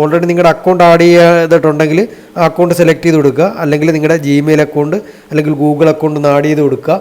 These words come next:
Already Gmail അക്കൗണ്ട് ഉള്ള ആൾക്കാരാണെങ്കിൽ അത് Gmail ഐ ഡിയും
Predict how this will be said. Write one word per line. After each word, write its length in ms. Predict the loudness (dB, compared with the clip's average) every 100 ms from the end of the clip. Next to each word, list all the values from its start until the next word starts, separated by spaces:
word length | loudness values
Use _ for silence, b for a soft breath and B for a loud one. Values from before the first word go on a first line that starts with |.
| -6 B B B B B -6 -2
Already 280 | 2 2 0
Gmail 320 | 0 2 2 2
അക്കൗണ്ട് 240 | 0 0 2
ഉള്ള 100 | 2
ആൾക്കാരാണെങ്കിൽ 580 | 2 2 2 2 2 0 2 2
അത് 140 | 2 -2 -8 -20 _ -4
Gmail 340 | -2 2 4 2 0 B B B B B B -6 0
ഐ 20 | 2
ഡിയും 180 | 2 2